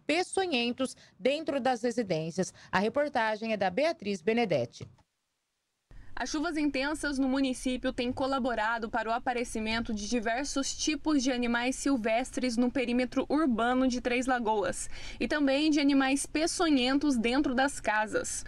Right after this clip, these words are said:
Speaker 2: Os moradores devem ficar atentos com a possibilidade desse tipo de ocorrência e buscar pelos procedimentos corretos,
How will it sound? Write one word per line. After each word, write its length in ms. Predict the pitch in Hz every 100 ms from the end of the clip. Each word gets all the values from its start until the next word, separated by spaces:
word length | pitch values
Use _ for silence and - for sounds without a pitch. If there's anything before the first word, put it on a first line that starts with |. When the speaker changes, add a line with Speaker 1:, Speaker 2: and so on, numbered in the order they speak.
| -
Speaker 2:
Os 140 | 220
moradores 560 | 233 226 214 247 247 233
devem 220 | 233 233
ficar 320 | 247 262 240
atentos 640 | 294 - 254 285 302 285 -
com 140 | 277
a 60 | 269
possibilidade 800 | 277 311 262 269 226 226 240 233
desse 240 | 262 -
tipo 240 | - - 254
de 180 | 214
ocorrência 800 | 254 311 349 285 247 247 - - - - -
e 60 | 247
buscar 480 | 269 - 269 262
pelos 300 | 285 269 269
procedimentos 720 | - 302 330 302 262 262 277 -
corretos, 760 | 339 359 254 269 - - -